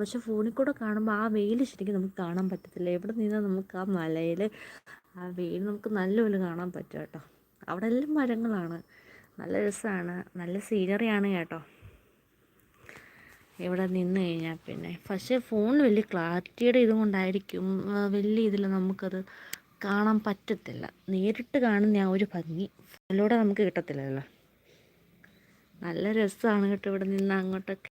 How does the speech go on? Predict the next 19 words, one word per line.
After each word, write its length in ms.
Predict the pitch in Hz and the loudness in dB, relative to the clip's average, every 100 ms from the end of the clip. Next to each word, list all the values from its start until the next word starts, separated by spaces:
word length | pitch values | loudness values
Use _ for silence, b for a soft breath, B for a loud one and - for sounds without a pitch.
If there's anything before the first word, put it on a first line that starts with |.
| 190 | -4
അതെല്ലാം 340 | 208 220 254 214 | 0 0 0 0
കാടാണ് 500 | 185 196 196 160 160 | 2 4 2 -2 -4
കേട്ടോ, 200 | 160 - 165 170 | -8 -8 -10 -10
മലകൾ 360 | 165 165 165 175 175 | -6 -4 -2 -4 -4
അങ്ങ് 240 | 160 170 226 233 | -6 -4 -4 -2
ആ 20 | 233 - | -4 -4
ഭാഗത്തൊക്കെ 480 | 220 220 226 - 196 180 | -4 -4 -8 -6 -6 -4
ആനയൊക്കെ 420 | 202 220 190 - 165 | -2 -2 -2 -6 -8
ഉണ്ട് 140 | 165 170 | -8 -8
കേട്ടോ, 200 | 160 160 165 | -8 -8 -6
ആന 160 | 165 156 160 160 B B B B B _ | -4 -6 -8 -12 B B B B B _
അങ്ങനെയൊക്കെ 540 | 170 165 165 - 160 - _ | -12 -12 -12 -16 -20 -20 _
ഉള്ള 280 | - 175 180 170 | -18 -14 -14 -16
സ്ഥലമാണ്. 720 | - 165 175 170 160 160 175 - b b b _ _ _ B B B B | -16 -14 -10 -10 -10 -10 -10 -12 b b b _ _ _ B B B B
അതുകൊണ്ട് 280 | - 185 185 | -10 -6 -2
അവിടെ 180 | 190 208 202 | -2 -2 -4
കാണുന്ന 300 | 190 190 190 | -4 -2 -2
ആ 80 | 180 | -2
വീടിൻ്റെ 320 | 180 180 190 | -4 -6 -8